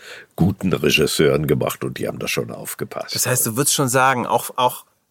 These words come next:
Speaker 2: für dich als Sprecher oder auch wenn du
Speaker 1: Ja.
Speaker 2: Regisseur bist, das Duo aus Sprecher oder Synchronschauspieler und Regisseur ist eigentlich, die Magie entsteht dann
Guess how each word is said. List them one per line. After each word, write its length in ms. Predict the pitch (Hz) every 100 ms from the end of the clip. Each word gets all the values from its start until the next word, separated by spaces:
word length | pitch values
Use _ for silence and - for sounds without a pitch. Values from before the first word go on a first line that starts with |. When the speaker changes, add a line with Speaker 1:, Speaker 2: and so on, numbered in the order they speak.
| _
Speaker 2:
für 180 | - 135
dich 180 | 135 120
als 100 | 110
Sprecher 380 | - 120 139 120
oder 120 | 117
auch 120 | 131
wenn 80 | 135
du 80 | 92
Speaker 1:
Ja. 80 | 127
Speaker 2:
Regisseur 360 | 117 - 135
bist, 200 | 120 -
das 180 | 113 113
Duo 360 | 131 170 185 143
aus 240 | 127 135
Sprecher 600 | - - 139 156 170 156 - - -
oder 240 | 127 131 120
Synchronschauspieler 960 | 117 135 - 151 185 165 165 - 147
und 140 | 135 123
Regisseur 540 | 127 123 - 135 143 - - -
ist 160 | 131
eigentlich, 400 | 120 131 127 - - _ -
die 160 | 123
Magie 420 | 131 123 127 160
entsteht 480 | 170 143 - 143 147
dann 300 | 117 123 127